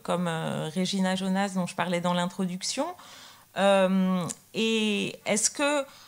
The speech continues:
euh, enfin moi j'ai été sensible à cette mise en avant de, de figures de femmes, euh, connues ou moins connues. Alors, euh, déjà, euh, c'est vrai que, euh, on se faisait la remarque qu'il n'y en a pas pour l'Antiquité. Alors, euh,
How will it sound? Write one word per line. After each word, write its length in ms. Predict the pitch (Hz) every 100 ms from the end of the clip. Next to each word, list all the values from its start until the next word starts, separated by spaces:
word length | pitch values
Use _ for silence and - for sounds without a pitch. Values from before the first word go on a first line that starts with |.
| - -
euh, 360 | 190 180 185 185
enfin 240 | - 208 196
moi 160 | 214
j'ai 160 | 233 233
été 180 | 220 220
sensible 640 | 220 214 - 240 233 208
à 220 | 185 170
cette 240 | 185 185 214
mise 180 | 214
en 100 | 214
avant 280 | 208 196 214
de, 160 | 208 185
de 200 | 165 175
figures 380 | 175 185 190 190
de 140 | 185
femmes, 360 | 190 196 202 190
euh, 160 | 170
connues 440 | 165 202 202 208 226
ou 60 |
moins 200 | 208 185
connues. 320 | 185 214 226 359 440 - - - -
Alors, 360 | 190 196 202
euh, 420 | 202 190 185 175 - 185
déjà, 520 | 240 233 247 254 240 -
euh, 220 | - -
c'est 180 | - 226
vrai 220 | 226 254
que, 100 | 254
euh, 840 | 214 196 190 156 120 104 98 - -
on 80 | 196
se 80 |
faisait 240 | - 208 202
la 120 | 208
remarque 300 | 214 226 226
qu'il 140 | -
n'y 80 | 185
en 40 | 190
a 120 | 196
pas 260 | 196 220
pour 280 | 214 208 180
l'Antiquité. 840 | 175 185 - 190 202 190 220 220 214
Alors, 280 | 180 175
euh, 140 | 175